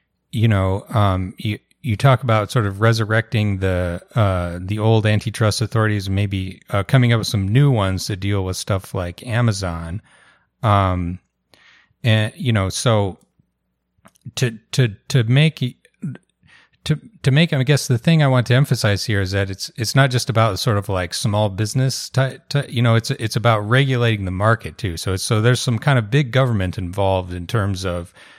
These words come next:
making the, the competition along axes of price and quality actually happen.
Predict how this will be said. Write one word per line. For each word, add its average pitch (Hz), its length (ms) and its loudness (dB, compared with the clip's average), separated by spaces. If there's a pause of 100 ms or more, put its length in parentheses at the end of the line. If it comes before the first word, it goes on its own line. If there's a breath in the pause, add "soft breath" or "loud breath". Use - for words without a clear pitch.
(140)
making 107 760 0 (100)
the, 101 300 -4 (160)
the 101 240 -8
competition 117 720 -2
along 101 340 -2
axes 107 420 -4
of 92 140 -8
price 101 300 -4
and 90 80 -8
quality 95 480 -4
actually 90 580 -6
happen. 107 420 -2